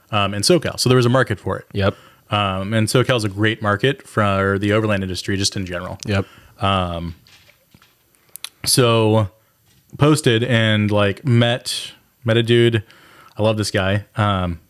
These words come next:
Speaker 1: Garrett, and him and I had went back and forth on Instagram quite a bit. And
Speaker 2: Uh-huh.
Speaker 1: like, on the weekend, it was like, "Hey, I'm gonna come down to San Clemente where he lived,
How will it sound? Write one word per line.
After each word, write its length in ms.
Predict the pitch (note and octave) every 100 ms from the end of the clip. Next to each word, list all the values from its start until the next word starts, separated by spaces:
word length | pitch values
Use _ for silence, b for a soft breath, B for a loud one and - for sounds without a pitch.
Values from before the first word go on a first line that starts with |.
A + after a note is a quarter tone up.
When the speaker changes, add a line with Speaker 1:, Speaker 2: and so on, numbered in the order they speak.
| -
Speaker 1:
Garrett, 400 | A#2+ A#2+ G#2+ F#2+
and 100 | G2+
him 100 | A2+
and 80 | B2+
I 60 | A2+
had 100 | A2
went 160 | A2
back 200 | G#2+ G2+
and 120 | G#2 -
forth 440 | G#2+ G2 F2+ -
on 180 | A#2+ G2
Instagram 480 | G2 - G#2 G2 F#2+
quite 200 | G#2 G2
a 60 | F2+
bit. 260 | G2 A2
And 120 | A2+ G2
Speaker 2:
Uh-huh. 100 | G2
Speaker 1:
like, 280 | F#2 F#2+ - b b b b b b _
on 100 | B2 A2
the 60 |
weekend, 400 | A#2 B2+ A#2+ A2+
it 20 |
was 100 | G#2
like, 120 | G2+ F#2+
"Hey, 180 | G#2+
I'm 80 | G2+
gonna 120 | G#2
come 160 | G2+ A2
down 200 | G#2 G#2
to 280 | G2+ G2+ G2 -
San 220 | A2+ G#2+
Clemente 300 | A#2+ C3 B2
where 140 | A2
he 60 | G#2
lived, 400 | C#3+ D#3 C#3